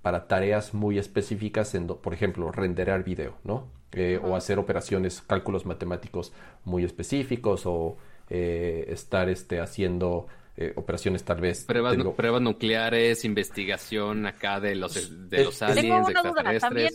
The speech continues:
Speaker 1: Ajá.
Speaker 3: Dime.
Speaker 2: en esta parte se prueba el multitasking? O sea, como este intercambio de tareas y medir cuál es la velocidad que se intercambia entre una y otra.
Speaker 1: Em, no, no específicamente, pero sí funciona para eso.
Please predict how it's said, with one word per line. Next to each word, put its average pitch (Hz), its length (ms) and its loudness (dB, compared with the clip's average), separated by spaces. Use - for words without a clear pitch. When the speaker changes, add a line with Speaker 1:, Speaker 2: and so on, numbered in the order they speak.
Speaker 1:
Ajá. 123 320 4
Speaker 3:
Dime. 101 180 2
Speaker 2:
en 269 100 -4
esta - 180 -8
parte 311 300 0
se 302 100 -10
prueba 254 220 -2
el 269 60 -4
multitasking? 226 720 -8
O 214 80 -10
sea, 208 160 -2
como 208 200 -6
este 240 380 2
intercambio 226 560 -2
de 226 360 0
tareas 208 540 2
y 214 80 -10
medir 196 380 -8
cuál 214 180 0
es 214 60 -2
la 214 60 -4
velocidad 190 400 -2
que 202 100 -8
se 196 160 -10
intercambia 190 460 -6
entre 185 180 -4
una 180 180 -4
y 170 80 -4
otra. 254 220 -2
Speaker 1:
Em, 151 560 6
no, 160 420 4
no 156 220 6
específicamente, 135 800 2
pero 98 220 4
sí - 160 -2
funciona 110 440 2
para 110 200 6
eso. 123 280 -2